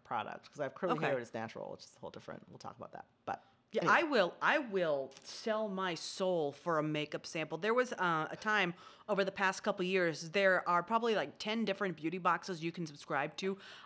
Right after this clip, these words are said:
Speaker 2: I subscribe to all of them. So every third day, there was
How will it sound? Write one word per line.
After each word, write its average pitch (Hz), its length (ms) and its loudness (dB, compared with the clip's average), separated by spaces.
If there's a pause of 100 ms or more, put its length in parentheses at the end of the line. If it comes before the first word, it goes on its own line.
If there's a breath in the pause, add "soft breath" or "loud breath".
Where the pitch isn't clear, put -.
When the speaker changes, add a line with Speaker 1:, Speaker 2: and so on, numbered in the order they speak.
(100)
Speaker 2:
I 190 100 2
subscribe 202 760 -2
to 185 240 -4 (100)
all 160 280 0
of 185 180 -4
them. 202 360 0 (300 loud breath)
So 233 360 2
every 254 480 0
third 233 560 -2
day, 202 280 2
there 185 200 -2
was 180 280 -4